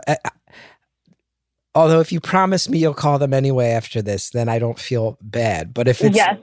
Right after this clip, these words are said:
Speaker 1: "Hey, I
Speaker 2: yes,
Speaker 1: don't,"
Speaker 2: I absolutely will.
Speaker 1: Oh, good.
Speaker 2: <laughs>
Speaker 1: If you're like, "Well, I really only have time for one phone call today"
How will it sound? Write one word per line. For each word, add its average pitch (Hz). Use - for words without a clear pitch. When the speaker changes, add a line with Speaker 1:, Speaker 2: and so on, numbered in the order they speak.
Speaker 1:
"Hey, 156
I 147
Speaker 2:
yes, 156
Speaker 1:
don't," 226
Speaker 2:
I 220
absolutely 202
will. 202
Speaker 1:
Oh, -
good. 120
Speaker 2:
<laughs> 285
Speaker 1:
If 143
you're 180
like, 165
"Well, 160
I 160
really 185
only 156
have 143
time 147
for 127
one 147
phone 185
call 117
today" 107